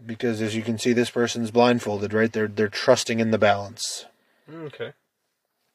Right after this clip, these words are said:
Speaker 1: Alrighty, your hopes and fears. What do we have? The King of Swords. And I don't think we've,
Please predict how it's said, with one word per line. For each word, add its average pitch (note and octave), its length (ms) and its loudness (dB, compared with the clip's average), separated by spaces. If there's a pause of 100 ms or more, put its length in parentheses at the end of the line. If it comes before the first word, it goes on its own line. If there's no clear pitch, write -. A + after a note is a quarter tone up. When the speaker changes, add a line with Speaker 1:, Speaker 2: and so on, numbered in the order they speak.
(1400)
Speaker 1:
Alrighty, G3+ 920 10
your C3 120 8
hopes F3+ 280 6
and F3+ 160 -8
fears. G#2 760 -6 (1700)
What - 80 -20
do A2+ 80 -18
we F#2+ 120 -14
have? - 480 -16 (1120)
The - 80 -20
King F#3+ 180 -2
of F3+ 100 0
Swords. F3+ 680 8 (2000)
And E3+ 340 8
I F3 80 10
don't A3+ 180 12
think A3 200 6
we've, C#3+ 520 4